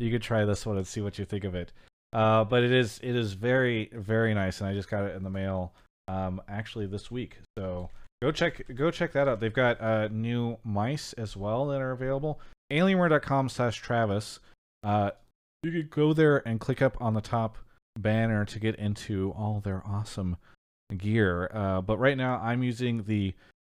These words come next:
Alienware Aurora R thirteen, which is fantastic. There's been a couple people recently, and I, I know I already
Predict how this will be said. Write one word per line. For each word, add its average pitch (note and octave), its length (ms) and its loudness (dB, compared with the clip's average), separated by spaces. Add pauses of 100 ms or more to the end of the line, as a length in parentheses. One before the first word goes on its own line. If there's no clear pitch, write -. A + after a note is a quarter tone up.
(120)
Alienware B2+ 360 4
Aurora A2+ 460 4
R G2+ 180 0
thirteen, B2 680 -4 (120)
which A2 180 -10
is A2 100 -10
fantastic. B2+ 560 -6 (480)
There's C#3+ 180 4
been F3+ 200 2
a E3 40 0
couple E3+ 220 2
people D3+ 320 0
recently, G#2+ 540 0 (880)
and A#2+ 120 2
I, A#2+ 180 4
I B2+ 120 0
know D3 140 2
I C#3+ 80 4
already A#2 240 4